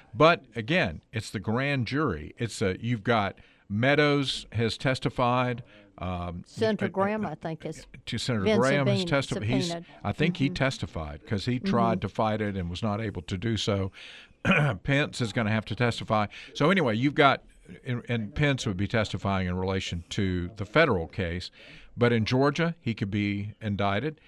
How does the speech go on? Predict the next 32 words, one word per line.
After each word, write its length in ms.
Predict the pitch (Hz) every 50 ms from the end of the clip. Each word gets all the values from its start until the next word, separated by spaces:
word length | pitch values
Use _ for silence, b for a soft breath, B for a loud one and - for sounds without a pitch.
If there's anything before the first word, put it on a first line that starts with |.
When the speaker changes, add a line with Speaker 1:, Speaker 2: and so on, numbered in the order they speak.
| b b b b b _ _
Speaker 1:
and 160 | - 127 123 117
then 220 | 131 139 135 -
he 180 | - - 147 156
could 160 | - 139 131
be 140 | 120 143 139
indicted 600 | 135 123 117 127 127 123 120 120 123 120 113 113 - - _ -
on 260 | 110 110 107 104 98
federal 360 | - - 156 170 196 165 120
charges 720 | 87 - - 107 101 101 95 107 107 104 104 - - - - -
in 160 | 117 113 110
relation 540 | 101 101 101 107 113 113 - - 107 98 95
to 120 | - -
the 100 | 95 92
documents, 760 | 87 95 104 107 107 - - 120 127 131 139 - - - - - -
the 320 | 101 92 87 87 87 87 - _
to-, 100 | 120 117
uh, 280 | 107 - - 92 90 85
class-, 420 | - - - 117 107 110 104 -
uh, 260 | - 101 92 90 85 90 95 b b b b b _
classified 580 | - 135 131 120 - 117 - 127 110 104 98
documents, 460 | 90 107 107 107 95 - 78 71 - B B B B B B B B
but 140 | - 117 123 - -
also 760 | 113 127 147 175 185 - - 113 90 90 92 95 110 113 - - _ 107
th-, 120 | - - -
if 160 | 113 98 -
they 200 | - 110 107 101
determine 680 | 95 92 104 - - - 123 123 120 120 120 120 120 B B B B B B
that 220 | 110 110 110 101
he 140 | 95 127 139
was 180 | 139 139 -
involved 680 | 131 113 104 95 107 107 107 107 107 110 107 101 107 - -
in 400 | - 107 104 98 98 95 92 90